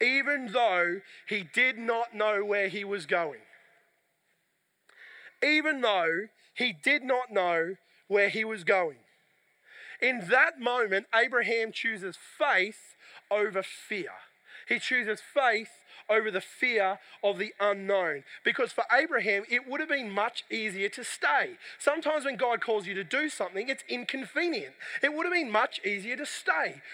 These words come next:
We've got a group of students that were with us for the first time today. We've got, you know, Tony and Julie and their family and others that have come out here to be part of the PAYS movement. And I guarantee for them, even though they're excited about the adventure, it would have been easier to stay.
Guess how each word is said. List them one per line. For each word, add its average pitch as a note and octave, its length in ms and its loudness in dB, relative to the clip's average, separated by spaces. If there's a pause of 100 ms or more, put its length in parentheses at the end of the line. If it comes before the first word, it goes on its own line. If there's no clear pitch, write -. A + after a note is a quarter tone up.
(120)
We've D4 80 -2
got D#4+ 100 2
a C4+ 40 2
group B3+ 180 -2
of F#3+ 100 -4
students C4 440 -2
that C4 140 -8
were G#3 180 0
with G#3+ 180 -4
us A#3 100 -4
for - 140 -10
the F#3 80 -4
first A3+ 360 -2
time A3 240 -2
today. C4 220 0
We've B3 140 -8
got, A3+ 140 -2 (220)
you A3 80 2
know, G3+ 60 2
Tony A#3 460 0
and G3 80 -4
Julie A3+ 340 -2
and G3 80 -2
their A#3 140 2
family A#3+ 540 0
and F3+ 140 -4 (220)
others B3+ 360 2
that A3 120 0
have F3+ 120 -2
come B3 240 0
out A3 180 4
here A3 140 -4
to G#3 80 -6
be F#3+ 80 -6
part G#3+ 260 -2
of F#3+ 40 -8
the F3+ 60 -4
PAYS B3+ 380 0
movement. F#3 400 -4 (240)
And A#3+ 100 4
I B3+ 80 2
guarantee D4 540 0
for - 140 -2
them, G#3+ 340 2
even A#3+ 200 -2
though A#3+ 140 2
they're G#3+ 160 2
excited C#4 480 0
about B3 220 2
the G#3 100 -4
adventure, F#3+ 560 0 (220)
it B3 160 2
would C4+ 160 -4
have D4+ 80 -2
been C4 200 0
easier G#3 340 -2
to B3 100 -8
stay. A#3+ 460 -2